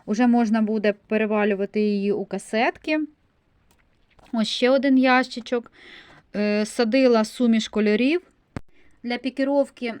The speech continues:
своїх маленьких рослинок я буду користуватися субстратом Jiffy, а використовувати ось таку сто шістдесяту касету. Для того, щоб обеззаразити земельку, користуюсь таким препаратом, як Енергодар.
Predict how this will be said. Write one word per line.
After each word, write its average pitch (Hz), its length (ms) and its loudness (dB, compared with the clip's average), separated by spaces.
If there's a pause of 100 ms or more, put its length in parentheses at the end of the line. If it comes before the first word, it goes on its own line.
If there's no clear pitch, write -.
(100)
своїх 233 460 -8
маленьких 226 600 -6
рослинок 320 500 -10
я 247 80 -6
буду 226 160 -6
користуватися 226 720 -10
субстратом 214 760 -6
Jiffy, 196 480 -6 (720)
а 214 100 -6
використовувати 262 840 -6
ось 226 160 -8
таку 311 340 -8
сто 254 180 -8
шістдесяту 247 640 -6
касету. 196 540 -10 (640)
Для 359 120 -12
того, 359 140 -4
щоб 262 460 -4 (120)
обеззаразити 226 840 -4
земельку, 330 600 -4 (360)
користуюсь 240 440 -6
таким 233 420 -4
препаратом, 220 600 -4
як 202 300 -6
Енергодар. 214 760 -4